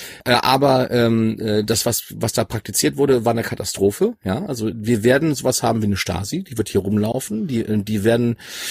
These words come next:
vielleicht auch in, in, in schwarzen Mänteln, wieder so wie zur, äh, wie zur Nazi-Zeit, werden sie dann kommen und Leute abholen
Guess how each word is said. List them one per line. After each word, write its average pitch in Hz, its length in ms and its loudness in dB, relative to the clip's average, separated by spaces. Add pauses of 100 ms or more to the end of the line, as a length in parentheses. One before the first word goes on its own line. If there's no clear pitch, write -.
(140)
vielleicht - 240 0
auch - 80 -4
in, 113 140 -2
in, 107 160 0
in 101 120 0
schwarzen 101 600 0
Mänteln, 160 720 0
wieder 127 220 4
so 113 260 0
wie 123 140 -4
zur, 113 600 2
äh, 104 460 2
wie 95 720 -6
zur 104 380 0
Nazi-Zeit, 139 720 -2
werden 113 160 2
sie 107 80 0
dann 104 220 -6
kommen 131 220 2
und 107 120 -2
Leute 104 300 -2
abholen 165 560 -2